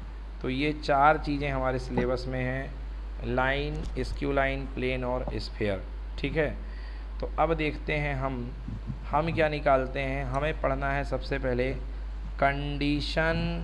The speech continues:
of intersection,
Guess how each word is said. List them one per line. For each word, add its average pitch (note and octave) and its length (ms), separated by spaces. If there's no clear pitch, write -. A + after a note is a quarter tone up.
of B2+ 520
intersection, B2+ 920